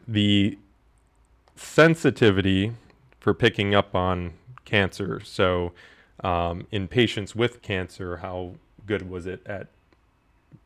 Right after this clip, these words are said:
having a positive test if you, if you know the patient has cancer? Fifty-one percent. So that was the sensitivity of the test.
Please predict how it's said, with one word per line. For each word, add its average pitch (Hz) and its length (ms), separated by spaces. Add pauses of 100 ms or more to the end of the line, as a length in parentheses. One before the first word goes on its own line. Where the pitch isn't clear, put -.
(200)
having 98 340
a 85 60
positive 92 460
test - 300
if - 180
you, 98 240 (140)
if - 160
you 101 80
know 101 180
the 90 100
patient - 360
has 104 240
cancer? - 480 (400)
Fifty-one 90 440
percent. - 420 (1080)
So 101 140
that 92 60
was 87 100
the 85 80
sensitivity 82 680
of 80 120
the 82 80
test. - 480